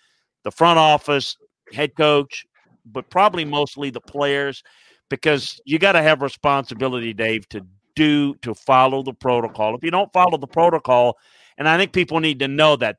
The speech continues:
that's what happened. If you follow protocol, and, and if you like the Ravens, this game was gonna be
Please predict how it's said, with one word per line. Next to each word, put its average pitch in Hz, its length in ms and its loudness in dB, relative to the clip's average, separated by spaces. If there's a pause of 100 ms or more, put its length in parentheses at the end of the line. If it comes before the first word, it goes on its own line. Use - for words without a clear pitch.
that's 151 340 0
what 139 220 -2
happened. 117 640 -2 (360)
If 147 220 -2
you 135 140 -2 (100)
follow 208 340 4
protocol, 151 840 0 (100)
and, 120 260 -14
and 123 180 -12
if - 160 -14
you 123 100 -10
like 190 240 -4
the 135 140 -8
Ravens, 143 640 -6 (960)
this 160 220 -2
game 170 260 0
was 147 160 -2
gonna 143 240 -4
be 139 460 -4